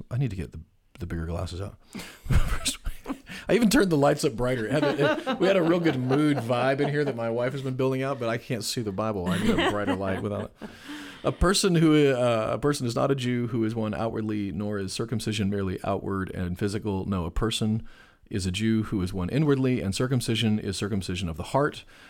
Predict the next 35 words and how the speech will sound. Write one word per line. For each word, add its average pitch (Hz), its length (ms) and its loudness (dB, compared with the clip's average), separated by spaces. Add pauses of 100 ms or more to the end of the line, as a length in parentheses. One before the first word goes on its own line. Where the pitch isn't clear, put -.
(140)
by 104 120 0
the 95 80 -4
Spirit, 127 500 0 (240)
not 95 220 0
by 123 100 2
the 117 100 0
written 117 240 -2
code. 95 360 -2
Such - 200 -2
a - 60 -6
person's 117 380 -2
praise 98 500 0
is 90 240 -6
not 95 260 -2
from 110 140 -2
oth-, 110 140 -2
oh, 92 40 -4
I 87 60 -2
love 85 220 -6
this, 82 240 -10
not 107 200 -2
from 120 120 -4
other 117 120 -2
people, 92 480 -4 (300)
but 90 140 -6
from 85 160 -4
God. 71 320 -8 (180)
Like, 82 160 -10
the - 140 -10
only 98 280 -2
eyes 87 280 -6
in 82 80 -6
the 80 60 -8
universe 80 320 -8
that - 100 -10